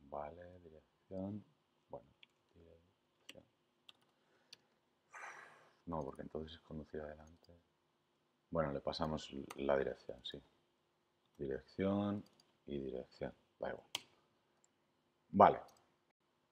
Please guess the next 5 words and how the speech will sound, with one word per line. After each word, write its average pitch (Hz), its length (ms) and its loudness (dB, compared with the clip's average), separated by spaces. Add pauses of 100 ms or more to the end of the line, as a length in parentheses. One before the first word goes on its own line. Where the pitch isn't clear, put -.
(3250)
Vale, - 340 2
ahora 76 200 4
vamos 71 300 4
a 73 80 0
crear 71 380 4